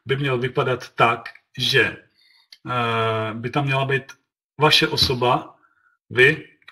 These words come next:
eh, když budu mluvit o sobě, tak já, Milan Trčka. Vedle toho mám stránky, facebookové stránky, které, kde je, eh, eh, kde je, eh,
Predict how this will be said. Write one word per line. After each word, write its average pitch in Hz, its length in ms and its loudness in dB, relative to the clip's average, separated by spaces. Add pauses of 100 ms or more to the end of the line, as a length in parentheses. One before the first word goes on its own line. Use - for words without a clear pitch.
(300)
eh, 110 40 -6
když 117 140 -4
budu 127 120 -4
mluvit 127 200 -4
o - 80 -6
sobě, 131 400 0
tak 120 240 -6
já, 120 180 2
Milan 120 280 -2
Trčka. 147 640 2 (460)
Vedle 131 220 0
toho 135 240 -2
mám 120 220 0
stránky, 131 880 0 (120)
facebookové 123 480 0
stránky, 123 580 0
které, 131 560 -4
kde 127 340 0 (400)
je, 123 480 4 (320)
eh, 117 600 0 (680)
eh, 110 340 -2
kde 113 320 2
je, 117 480 4 (1500)
eh, 107 600 -6